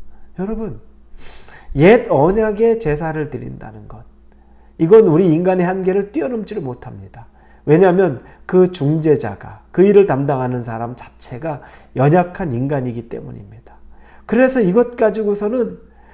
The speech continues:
노심초사 매번 내 몸을 닦고, 내 몸을 닦고, 옷을 갈아입고, 갈아입고,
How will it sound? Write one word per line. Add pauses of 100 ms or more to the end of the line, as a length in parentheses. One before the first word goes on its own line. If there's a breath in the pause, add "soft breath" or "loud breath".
(140 soft breath)
노심초사
매번 (260 loud breath)
내
몸을
닦고,
내
몸을
닦고,
옷을
갈아입고,
갈아입고,